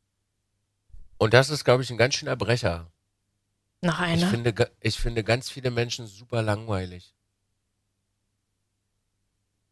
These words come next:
Speaker 2: Inwiefern langweilig?
Speaker 1: Ah, langweilig. Ich kann zum Beispiel mit diesem Daily,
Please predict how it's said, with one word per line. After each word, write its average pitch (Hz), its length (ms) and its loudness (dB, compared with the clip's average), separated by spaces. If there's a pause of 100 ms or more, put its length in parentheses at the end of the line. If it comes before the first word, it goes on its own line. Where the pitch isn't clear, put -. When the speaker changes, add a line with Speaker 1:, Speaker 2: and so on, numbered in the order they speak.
(760)
Speaker 2:
Inwiefern 156 760 2
langweilig? 190 920 2
Speaker 1:
Ah, 117 80 4
langweilig. 98 680 2 (1600)
Ich 117 140 0
kann 135 240 6
zum 135 180 -2
Beispiel 135 380 4
mit 127 220 -2
diesem 113 400 -8
Daily, 147 840 4